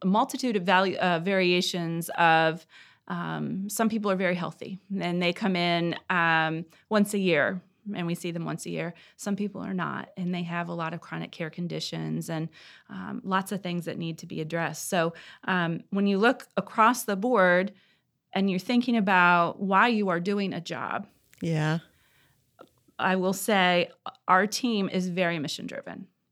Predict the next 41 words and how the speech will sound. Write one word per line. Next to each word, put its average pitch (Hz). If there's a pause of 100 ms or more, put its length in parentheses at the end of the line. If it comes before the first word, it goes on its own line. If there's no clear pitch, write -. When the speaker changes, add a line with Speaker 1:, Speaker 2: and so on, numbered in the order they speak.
(520)
Speaker 1:
Um, 170 (140)
you 208
know, 175
I 180
think 214
about 180 (260)
when 185
we 180
interview 185
people, 156 (380)
and 196
you, 226
you 277
can, 392
you 285
can 349
tell 302
and 196
you 220
can 240
feel 185 (300)
when 214
people 214
really 202
care 165 (260)
and 202
they 196
really 196
wanna 180
make 175
a 190
difference 170
and 185
they 175
are -
excited 190
about 175
joining 190
an 185
organization, 180 (380)
um, 170